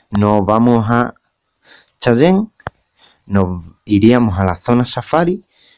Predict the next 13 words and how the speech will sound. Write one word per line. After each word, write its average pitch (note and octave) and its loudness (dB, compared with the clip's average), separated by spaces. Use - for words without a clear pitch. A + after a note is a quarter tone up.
entraríamos, C#3 0
¿vale? G2 -4
Importante C3+ 0
llevar A#2 -2
Ultra C#3 2
Balls A2 -6
y F#3+ 2
usamos C3 -2
contratos E3 -2
y D3 4
aquí, D#3 -2
como D3 -2
veis C3+ -4